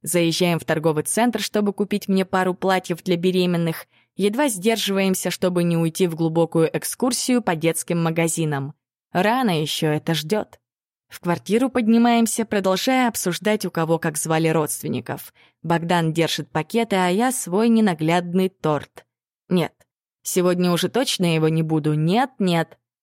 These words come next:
А когда Богдан открывает ключом двери, то нас ждет сюрприз.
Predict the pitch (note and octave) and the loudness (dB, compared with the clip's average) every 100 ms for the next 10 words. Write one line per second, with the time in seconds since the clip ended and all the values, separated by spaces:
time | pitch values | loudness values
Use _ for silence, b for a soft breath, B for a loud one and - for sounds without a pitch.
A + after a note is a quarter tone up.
0 | _ D3 D3+ D#3+ D#3+ D#3+ E3 E3+ D#3+ D3 | _ -6 -4 -2 0 0 0 -2 -2 -4
1 | - E3+ D#3+ D#3 - E3 - E3 D#3+ D3+ | -2 0 0 0 -2 -4 -2 -2 -2 0
2 | G#3 G3+ F#3+ - _ _ - F#3 A3 A#3+ | 0 2 -2 -6 _ _ -2 2 2 0
3 | F#3+ D#3 D#3+ F3+ F#3 - - _ _ _ | -2 -4 0 0 0 -8 -20 _ _ _
4 | - B3 A3+ F#3 - - - | -2 -2 -2 -6 -10 -10 -12